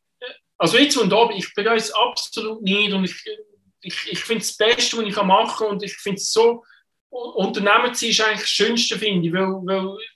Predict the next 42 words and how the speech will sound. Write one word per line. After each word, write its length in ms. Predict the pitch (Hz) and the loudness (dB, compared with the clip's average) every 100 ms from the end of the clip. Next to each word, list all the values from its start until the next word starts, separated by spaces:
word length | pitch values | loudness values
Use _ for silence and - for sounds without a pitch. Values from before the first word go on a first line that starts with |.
| _ - | _ -14
die 80 | 196 | -8
Freiheit 680 | 202 220 233 226 208 196 - | 0 2 2 2 0 0 -4
zu 120 | 196 | 0
machen, 380 | 233 233 - 185 | 2 2 -4 -6
zu 220 | - 226 | -4 -4
tun 220 | 233 226 | 0 2
und 100 | 208 | 4
alles 360 | 202 214 208 - _ _ - | 2 2 0 -6 _ _ 0
und 220 | 214 196 208 | 4 6 6
auch 240 | 202 202 | 6 6
etwas 300 | 165 165 - | 2 -2 -8
zu 100 | - | -6
bewirken, 500 | 175 208 285 294 285 | -2 2 2 2 -4
sage 280 | - 208 147 | -2 -2 -2
ich. 60 | 139 | -4
Also 160 | 165 | 0
weißt, 320 | 190 233 233 - _ _ _ - | 4 4 0 -6 _ _ _ 0
immer 220 | 220 254 | 4 6
wenn 160 | 226 202 | 6 4
du, 60 | 220 | 0
äh, 720 | 202 196 185 175 170 185 190 | 4 4 4 2 -2 -4 -4
noch 240 | 170 165 160 | -4 -2 -4
einen 80 | 147 | 0
Job 280 | 208 233 - | 2 2 2
kannst 200 | 233 - | 2 4
stellen 300 | 220 220 220 | 4 6 6
oder 180 | 165 160 | 4 2
noch 100 | 165 | 0
jemanden 180 | 165 - | 0 -6
kannst 160 | 151 208 | -2 2
anstellen, 480 | 233 233 - 214 | 4 2 0 -2
ich 80 | 202 | -2
find's 260 | 208 202 - | -6 -8 0
mega 200 | 240 240 | 2 2
schön, 540 | 240 233 254 247 220 _ | 2 2 2 0 -6 _
du, 120 | 196 165 | -14 -6
du, 240 | 180 175 | -2 -2
du 120 | 165 180 | 0 2
machst 340 | 208 - - | 2 2 0
etwas. 500 | 196 151 143 - _ _ _ _ _ _ _ - | 0 -2 -8 -10 _ _ _ _ _ _ _ 2
Aber 380 | 165 180 185 - _ _ _ _ _ _ _ _ - | 4 4 0 -6 _ _ _ _ _ _ _ _ -12
fair 200 | - 208 | 0 2